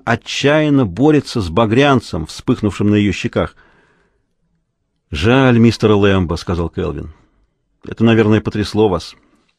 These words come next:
Я уверен, вы торопитесь домой. Может, дадите мне ключи и уйдёте? До понедельника тут делать нечего». На лице её отразилось изумление. «Вы не хотите устроить проверку?» «Не сейчас», улыбаясь, произнёс Келвин.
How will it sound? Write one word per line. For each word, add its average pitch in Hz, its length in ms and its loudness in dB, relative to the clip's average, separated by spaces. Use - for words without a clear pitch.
Я 156 180 0
уверен, 151 340 2
вы 147 120 0
торопитесь 139 480 -2
домой. 131 320 2
Может, 156 260 0
дадите 165 320 -2
мне 156 100 4
ключи 151 340 -4
и 156 40 2
уйдёте? 135 560 -2
До 101 100 -4
понедельника 147 520 2
тут 151 140 -2
делать 165 260 0
нечего». - 360 -4
На 82 140 -2
лице 90 360 0
её 139 200 2
отразилось 101 480 -2
изумление. 107 540 2
«Вы 95 220 -2
не 120 100 2
хотите 131 400 -6
устроить 131 380 -4
проверку?» 135 500 -4
«Не 101 180 4
сейчас», - 680 -6
улыбаясь, 87 520 0
произнёс 92 400 -2
Келвин. 101 360 2